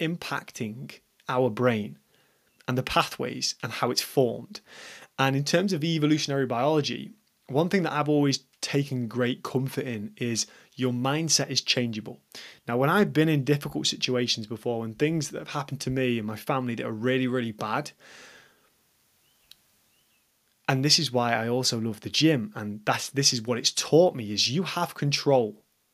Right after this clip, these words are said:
You have control over your situation, over your physical shape, but you also have control over your mental. If we have a fixed mindset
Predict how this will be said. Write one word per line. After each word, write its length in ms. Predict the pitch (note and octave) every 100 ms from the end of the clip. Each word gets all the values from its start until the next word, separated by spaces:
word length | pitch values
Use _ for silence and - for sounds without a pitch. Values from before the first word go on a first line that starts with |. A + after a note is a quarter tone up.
| _ _ -
You 140 | D3
have 240 | D#3 E3+ E3+
control 500 | E3 D#3 D#3 D3 C#3
over 200 | C#3 C3
your 200 | B2 A#2+
situation, 640 | - - B2+ A2+ G#2 A#2+ B2+
over 200 | B2 B2
your 140 | B2
physical 340 | - B2+ A2+
shape, 320 | A#2 A#2 A2 - - -
but 80 | C#3
you 160 | B2+ C3
also 340 | D#3 E3 E3+
have 240 | D3 C#3+ C#3
control 540 | C3+ - C3 B2 B2
over 300 | - B2 A#2+
your 180 | A2+ A2+
mental. 440 | A2 A2+ A2 G#2 - - - - -
If 140 | C#3
we 80 | C#3
have 320 | C#3 - E3+ -
a 80 | E3+
fixed 500 | C#3+ E3 - - -
mindset 680 | B2+ B2+ C3 B2 - G#2+